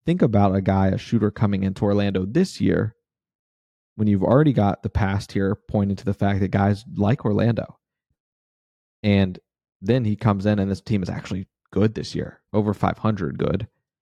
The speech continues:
better than Indiana was last year. Orlando, just all the perks of living in Orlando. We talk about it with David Steele heading into this interview. Guys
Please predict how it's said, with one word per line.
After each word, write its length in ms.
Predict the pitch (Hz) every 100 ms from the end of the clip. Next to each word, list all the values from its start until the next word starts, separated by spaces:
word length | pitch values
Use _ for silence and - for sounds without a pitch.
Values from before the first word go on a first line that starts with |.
| _ _ _ _ _
better 180 | 101 101
than 160 | 95 95
Indiana 440 | 95 95 95 98
was 260 | 95 95 101
last 380 | 98 92 - 95
year. 280 | 92 92 - _ _ _ _ -
Orlando, 840 | 95 92 92 92 92 92 90 92 _ _ _ _ -
just 360 | 98 - -
all 180 | 98 92
the 80 | 95
perks 360 | - 104 95 95
of 120 | 90
living 260 | 98 98 98
in 60 |
Orlando. 800 | 92 95 92 92 92 92 92 98 _
We 100 | 95
talk 280 | - 95 -
about 220 | 98 95
it 60 | 85
with 140 | 92
David 260 | 95 95 -
Steele 260 | - 98
heading 260 | 95 92 92
into 160 | 92
this 160 | 87 -
interview. 440 | 127 113 98 98 - _ _ _ _ _ -
Guys 420 | 104 95 90 -